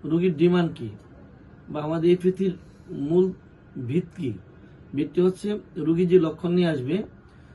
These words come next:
সেই লক্ষণের আলোকে আমাদের ওষুধ দিতে হবে। রোগী যদি অন্য পৃথিবী থেকে আসুক কিংবা হোমিওপ্যাথি ওষুধ খেয়ে আসুক, আসলে তার মধ্যে যদি নাক্সবুম লক্ষণ থাকে, আমরা নাক্সবুম দেবো।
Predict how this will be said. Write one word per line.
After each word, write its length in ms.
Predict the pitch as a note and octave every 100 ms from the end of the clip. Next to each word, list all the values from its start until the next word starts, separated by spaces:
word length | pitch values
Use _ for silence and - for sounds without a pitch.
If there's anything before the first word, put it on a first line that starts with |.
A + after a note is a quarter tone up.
| - - -
সেই 140 | F3
লক্ষণের 480 | E3 E3 - F#3 F#3
আলোকে 240 | F3 F#3 F#3
আমাদের 240 | E3 D#3
ওষুধ 200 | D3+ C3+
দিতে 260 | C#3 - C3+
হবে। 160 | - A2 - - - - - - - - - - - - - -
রোগী 220 | D#3 F3+
যদি 340 | F#3+ F#3 G3+ -
অন্য 260 | E3+ F3 F#3
পৃথিবী 220 | F3+ F3
থেকে 160 | F#3
আসুক 340 | F3 F3 F3 E3 - - -
কিংবা 260 | E3 D3+ D#3+
হোমিওপ্যাথি 400 | D3 D#3+ E3+ E3+
ওষুধ 200 | E3 E3+
খেয়ে 140 | F3+ F3
আসুক, 300 | E3 F3 F#3 - - - - - - - -
আসলে 300 | - E3 F#3
তার 200 | F3+ E3+
মধ্যে 300 | E3+ F3+ E3+
যদি 360 | F#3 F#3 G3 G#3 - - - - - -
নাক্সবুম 440 | D3+ D#3+ D#3+ F3 F#3+
লক্ষণ 280 | F3+ - F#3+
থাকে, 140 | F#3
আমরা 160 | F3+ F3
নাক্সবুম 380 | E3 E3 F3+ F3
দেবো। 240 | E3 F3